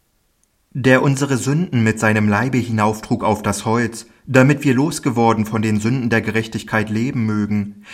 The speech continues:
durch dessen blutende Wunde ihr seid geheilt worden.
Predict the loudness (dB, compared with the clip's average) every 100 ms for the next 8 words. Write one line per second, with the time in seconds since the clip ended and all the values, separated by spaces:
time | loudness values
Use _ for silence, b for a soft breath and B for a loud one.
0 | B B 0 2 2 2 0 0 -2 -2
1 | 0 2 2 0 0 0 -2 -2 -4 -2
2 | -4 -4 -2 -2 0 -2 -2